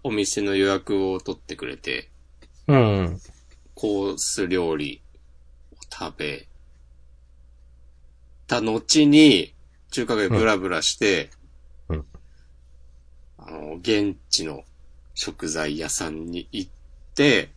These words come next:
Speaker 2: うん。
Speaker 1: で、ドライフルーツがなんかいっぱいあって、
Speaker 2: うーん。
Speaker 1: それをね、買いました。
Speaker 2: なるほど。
Speaker 1: 甘いものということで。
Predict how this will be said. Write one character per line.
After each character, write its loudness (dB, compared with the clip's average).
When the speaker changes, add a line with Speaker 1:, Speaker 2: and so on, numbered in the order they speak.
Speaker 2:
う 2
ん。 -2
Speaker 1:
で、 0
ド 2
ラ 4
イ 4
フ -6
ル -2
ー -16
ツ -6
が -4
な -6
ん -10
か -8
い -6
っ -6
ぱ -6
い -2
あ -2
っ -12
て、 -10
Speaker 2:
う 4
ー 6
ん。 -8
Speaker 1:
そ -6
れ -2
を -4
ね、 -8
買 -8
い -10
ま -14
し -12
た。 0
Speaker 2:
な 4
る 2
ほ -2
ど。 -6
Speaker 1:
甘 -6
い -4
も -10
の -12
と -20
い -16
う -20
こ -20
と -14
で。 -20